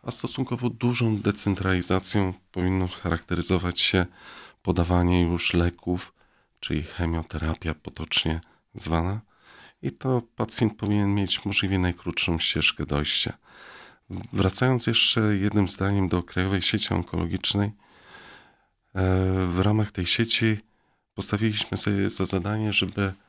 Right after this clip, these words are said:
kod pocztowy nie decydował o tym, czy pacjent wygra z tą chorobą nowotworową, czy nie. I tutaj staramy się bardzo mocno wpływać na to, żeby, e, k-, kod, kod pocztowy był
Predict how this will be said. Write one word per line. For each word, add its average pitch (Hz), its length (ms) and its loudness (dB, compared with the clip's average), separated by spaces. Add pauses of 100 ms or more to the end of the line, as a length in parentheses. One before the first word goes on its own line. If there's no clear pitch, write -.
(160)
kod - 140 -8
pocztowy 98 720 -2 (240)
nie 104 180 4
decydował 101 840 0
o 95 140 -4
tym, 92 320 -4
czy - 200 -6
pacjent 82 460 -4
wygra 85 320 -2
z - 80 -4
tą 87 140 -2
chorobą 87 420 -4
nowotworową, 80 720 -4
czy - 200 -6
nie. - 140 -6 (1160)
I 92 340 2 (280)
tutaj 98 340 0
staramy 92 400 0
się - 160 -4
bardzo 98 440 0
mocno 90 400 -2
wpływać 87 540 -4
na 90 140 -4
to, 92 200 -8
żeby, 87 380 -2 (680)
e, 87 460 -2 (280)
k-, - 180 -10 (240)
kod, - 540 -2
kod - 200 -8
pocztowy 85 540 -2
był 85 420 0